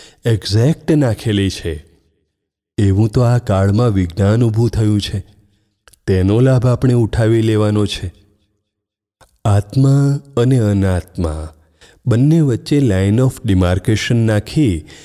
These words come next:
એટલે હવે ચંદુભાઈ જોડે તમારે પાડોશીનો સંબંધ રહ્યો. હવે પાડોશી જે ગુનો કરે એના ગુનેગાર આપણે નહીં. માલિકીપણું નહીં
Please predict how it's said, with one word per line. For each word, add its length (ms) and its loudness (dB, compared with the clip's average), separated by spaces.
એટલે 280 0
હવે 220 2
ચંદુભાઈ 680 0
જોડે 580 0
તમારે 440 2
પાડોશીનો 840 0
સંબંધ 540 0
રહ્યો. 400 -2
હવે 200 2
પાડોશી 640 0
જે 260 -2
ગુનો 420 0
કરે 440 -2
એના 280 2
ગુનેગાર 540 0
આપણે 460 0
નહીં. 400 -2
માલિકીપણું 840 0
નહીં 440 2